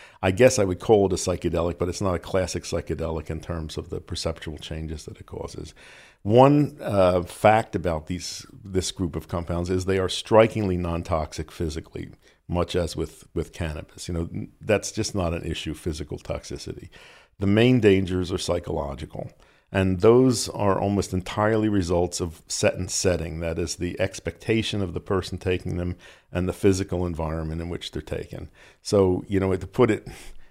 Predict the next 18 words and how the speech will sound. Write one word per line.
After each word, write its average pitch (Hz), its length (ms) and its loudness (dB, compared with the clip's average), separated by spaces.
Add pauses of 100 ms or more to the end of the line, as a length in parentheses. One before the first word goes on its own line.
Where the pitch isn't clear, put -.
(120)
in 104 140 -2
a - 20 0 (120)
very 95 140 4
crude 107 440 2
way, 90 300 2
if 87 140 -2
you, 95 220 -2
if 95 160 -2
you 90 80 -4
take 107 300 2
a 92 80 4
very 101 420 4
high 95 180 0
dose 87 320 -2
of 87 100 -4
L 85 200 0
S 80 160 -4
D 85 460 -2